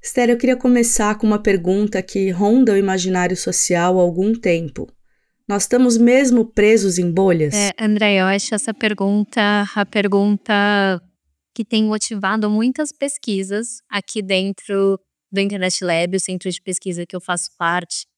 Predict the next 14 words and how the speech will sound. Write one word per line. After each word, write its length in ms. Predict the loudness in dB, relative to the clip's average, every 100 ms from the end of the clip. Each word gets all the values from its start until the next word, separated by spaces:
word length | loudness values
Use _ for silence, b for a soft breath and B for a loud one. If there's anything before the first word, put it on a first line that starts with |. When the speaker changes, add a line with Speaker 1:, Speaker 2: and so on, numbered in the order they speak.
| -4
Speaker 2:
É, 640 | 0 2 2 0 -2 -4 -4
mas 300 | -2 0 0
é 80 | 0
difícil 500 | -2 -2 -2 0 0
responder. 640 | -2 -2 -2 0 0 -2 _ _ _ _ _ _ _
Por 120 | -6
que 160 | -4 -2
é 100 | -2
difícil 420 | -2 -6 -6 -2
responder? 500 | -2 -2 -4 -2 -2
Porque 260 | -4 -10 -8
a 60 |
gente 260 | -4 -4 -2
tem 360 | 0 2 2